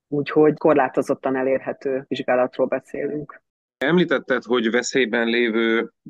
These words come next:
Speaker 2: ö, újszülöttek, de azért azt rögzítsük, hogy a védőoltás ez nem, tehát nem ennek a körnek, ö, szól, igaz?
Speaker 1: Egész pontosan
Speaker 2: Ez
Speaker 1: azt mondtam, hogy a, hogy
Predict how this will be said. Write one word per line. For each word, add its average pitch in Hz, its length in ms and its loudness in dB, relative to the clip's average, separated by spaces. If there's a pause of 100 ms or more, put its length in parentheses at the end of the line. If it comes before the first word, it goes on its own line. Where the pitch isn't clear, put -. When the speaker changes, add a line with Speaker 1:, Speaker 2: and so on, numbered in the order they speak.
Speaker 2:
ö, 110 200 0
újszülöttek, 107 800 0
de 117 100 0
azért 123 280 2
azt - 300 -2
rögzítsük, 127 640 0
hogy 113 460 0
a 113 120 -2
védőoltás 120 760 0
ez 113 120 0
nem, 120 440 0 (640)
tehát 120 180 -8
nem 147 100 2
ennek 110 220 -2
a 107 80 -6
körnek, 101 680 0
ö, 104 440 0
szól, 104 400 2
igaz? 117 380 0 (280)
Speaker 1:
Egész 170 280 2
pontosan 170 480 2
Speaker 2:
Ez 160 60 4
Speaker 1:
azt - 140 -4
mondtam, 160 580 0 (340)
hogy 156 180 0
a, 147 220 -2
hogy 143 380 -6